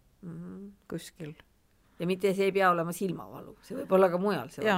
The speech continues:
Speaker 1: valu.
Speaker 2: aga see võib olla ka silmavalu,
Speaker 1: Jaa, see
Speaker 2: et,
Speaker 1: võib olla. Et noh, et
Speaker 2: jah.
Speaker 1: just ma mõtlen, et kui ta ühele silmale hakkab seda ette tõmbama, et siis ma nagu arvaks, et äkki see
Speaker 2: Jah.
Speaker 1: on silmas.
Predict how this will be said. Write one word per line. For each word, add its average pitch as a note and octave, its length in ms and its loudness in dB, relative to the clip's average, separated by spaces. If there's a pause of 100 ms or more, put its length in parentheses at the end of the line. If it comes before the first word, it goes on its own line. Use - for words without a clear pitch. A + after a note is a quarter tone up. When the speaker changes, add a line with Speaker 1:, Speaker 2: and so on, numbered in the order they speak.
Speaker 1:
valu. - 80 -2
Speaker 2:
aga G#3+ 120 0
see B3+ 100 2
võib B3 200 2
olla G3+ 180 2
ka F#3 60 -2
silmavalu, F3+ 460 -2
Speaker 1:
Jaa, E3 120 -4
see D3+ 180 -6
Speaker 2:
et, C#3+ 80 -10
Speaker 1:
võib D3 200 -12
olla. - 120 -6
Et F#3 80 -4
noh, A3 140 2
et A#3 100 2
Speaker 2:
jah. E3 80 -6
Speaker 1:
just A#3 140 0
ma G#3 80 -4
mõtlen, G#3 220 -2
et E3+ 60 -8
kui F#3 100 -2
ta F#3+ 140 2
ühele D#3+ 360 0
silmale G3+ 400 -2
hakkab D3 160 -10
seda F3 120 -6
ette F3 180 -6
tõmbama, D3 460 -6
et C#3+ 80 -10
siis E3+ 160 -14
ma D#3 120 -8
nagu D3+ 340 -8
arvaks, D3 380 -8
et - 140 -14
äkki E3 200 -14
see - 120 -8
Speaker 2:
Jah. G3 140 -4
Speaker 1:
on G3+ 100 -8
silmas. G3+ 540 -8